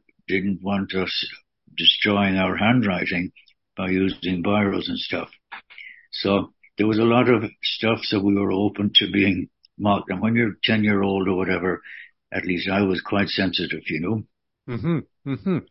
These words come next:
Speaker 2: That would have been a time as well, 'cause, you know, I had boarding school experience. That was a time when you went in in September and you didn't come home till Christmas.
Speaker 1: Yes.
Speaker 2: And you went back in January and you didn't come home till Easter.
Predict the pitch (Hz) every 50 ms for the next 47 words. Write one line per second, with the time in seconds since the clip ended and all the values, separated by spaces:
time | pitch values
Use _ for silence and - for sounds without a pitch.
0 | _ - - - 190 196 196 208 185 175 - 185 165 147 139 - - 160 147 143
1 | 139 120 - - 147 143 131 - - - 139 120 110 131 131 123 123 123 127 139
2 | 139 131 - 135 123 117 117 110 101 - - - 113 107 107 - - - 135 127
3 | 120 120 117 110 - - 185 208 214 185 - 160 - - 151 139 131 120 131 131
4 | 131 127 143 135 - 185 190 190 185 139 - - 139 - - - 143 135 127 123
5 | 110 113 117 120 117 139 123 127 113 - - 110 104 127 127 113 - - 104 -
6 | - - 123 - - - - - - - _ _ _ _ _ _ _ _ 113 117
7 | 110 92 - - - - - - - _ _ _ _ _ - 143 139 131 135 131
8 | 135 135 123 - 170 165 156 - - 151 139 127 - 143 143 143 139 131 120 120
9 | 123 123 117 117 120 113 - 139 135 131 113 - 127 110 123 127 120 - - -
10 | 110 107 120 123 - - - - -